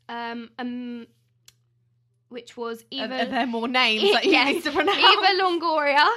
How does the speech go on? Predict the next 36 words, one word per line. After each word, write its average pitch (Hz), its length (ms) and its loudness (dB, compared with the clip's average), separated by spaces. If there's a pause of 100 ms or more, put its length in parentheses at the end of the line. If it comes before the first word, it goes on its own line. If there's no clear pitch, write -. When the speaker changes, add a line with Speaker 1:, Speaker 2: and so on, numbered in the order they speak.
(260)
Speaker 1:
and 294 340 0 (380)
America 311 760 -2 (360)
Ferrera. 285 680 -4 (600)
Don't 294 200 -8
know, 302 220 -4
but 262 100 -10
he 330 120 -4
said 339 240 -8
that - 120 -20
those 480 340 -2
two, 349 280 0 (100)
can't - 200 -10
say 226 100 -8
the 226 60 -14
names 233 240 -12
again, 302 280 -8
Speaker 2:
Yeah. 208 140 -4
Speaker 1:
aren't 311 180 -2
just 269 160 -14
beautiful, 320 400 -10
talented 262 460 -10
actresses. 233 560 -12 (240)
They're 349 180 -8
also 415 220 -8
two 381 220 -10
people 349 400 -12
who 269 100 -14
your 233 160 -8
future 262 300 -14
president, 254 400 -12
Donald 247 280 -10
Trump, 311 280 -8
can't 202 200 -12
wait 262 180 -10
to 285 60 -20
deport. 233 520 -14